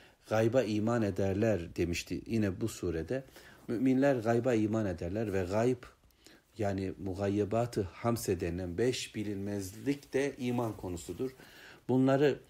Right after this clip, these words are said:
tartışmaya açmak, bunları Allah'tan başkasına vermek, "Allah'tan başkası bilir, Allah'tan başkası kudretlidir, Allah'tan başkası haberdardır." demek şirktir. Allahu Teala'nın, e, isimlerinden, sıfatlarından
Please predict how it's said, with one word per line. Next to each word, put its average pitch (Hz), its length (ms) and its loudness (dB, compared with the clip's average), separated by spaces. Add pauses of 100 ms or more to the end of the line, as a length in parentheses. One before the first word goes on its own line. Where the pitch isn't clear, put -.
(240)
tartışmaya 120 600 0
açmak, 92 540 -8
bunları 113 460 0 (440)
Allah'tan 117 520 2
başkasına 110 800 -2 (240)
vermek, 95 580 -2 (360)
"Allah'tan 113 680 0
başkası 110 480 -2
bilir, 90 380 -4
Allah'tan 107 540 -2
başkası 110 440 -4
kudretlidir, 95 720 -4 (380)
Allah'tan 113 540 0
başkası 113 380 -4
haberdardır." 101 1000 -2
demek 110 300 0 (380)
şirktir. - 560 -2
Allahu 107 360 -2
Teala'nın, 107 580 -2 (640)
e, 98 160 -2
isimlerinden, 107 760 -2
sıfatlarından 107 920 -4